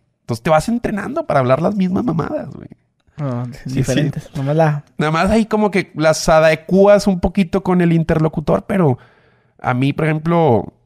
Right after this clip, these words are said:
Speaker 1: eh, hay espacios en los que jamás diría que no. Y este año yo dije, "Ya no quiero ir a podcast, carnal".
Speaker 2: Sí, es como, como lo que dices, ¿no? O sea, tacos de frijol y ahora nomás, eh, frijol con tortillas.
Speaker 1: Frijol con tortilla,
Speaker 2: <laughs>
Speaker 1: totopo con frijoles, compadre.
Speaker 2: Sí, sí.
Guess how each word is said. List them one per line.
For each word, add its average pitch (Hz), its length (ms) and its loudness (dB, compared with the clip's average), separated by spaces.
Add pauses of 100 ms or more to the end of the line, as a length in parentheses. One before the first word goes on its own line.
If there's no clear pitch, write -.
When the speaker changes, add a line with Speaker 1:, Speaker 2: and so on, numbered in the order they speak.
(160)
Speaker 1:
eh, 101 440 -6
hay 110 180 -2
espacios 147 460 -2
en 156 120 2
los 117 140 -2
que 101 400 -4
jamás 117 380 0
diría 139 240 0
que 135 100 -4
no. 156 160 0
Y 123 80 4
este 120 220 -4
año 165 160 0
yo 165 120 4
dije, 139 220 -2
"Ya - 100 -12
no 147 140 -14
quiero 151 160 -8
ir 160 80 -8
a - 40 -12
podcast, - 440 -20
carnal". - 180 -20
Speaker 2:
Sí, 151 80 -6
es 151 80 -4
como, 175 280 0
como 165 200 2
lo 156 120 0
que 156 100 -4
dices, 170 260 -2
¿no? 196 180 -2
O 180 40 -2
sea, 160 140 -2
tacos 190 280 -2
de 208 60 0
frijol 180 500 2
y 165 120 0
ahora 160 240 6
nomás, 156 380 -2
eh, 139 160 -6
frijol 151 260 -4
con 160 160 -4
tortillas. - 340 -6
Speaker 1:
Frijol 180 380 2
con 208 160 4
tortilla, 330 480 4
Speaker 2:
<laughs> - 20 -2
Speaker 1:
totopo 214 460 2
con 220 160 4
frijoles, 349 460 2
compadre. 190 580 4
Speaker 2:
Sí, 202 140 2
sí. 196 180 -2